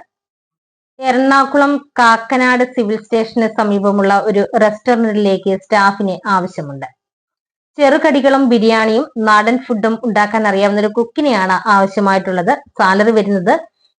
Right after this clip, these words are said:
ഇരുപത്തിയേഴായിരം മുതൽ മുപ്പതിനായിരം രൂപ വരെയാണ്.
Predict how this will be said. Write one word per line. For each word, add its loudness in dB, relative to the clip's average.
ഇരുപത്തിയേഴായിരം 0
മുതൽ -2
മുപ്പതിനായിരം -2
രൂപ -2
വരെയാണ്. -2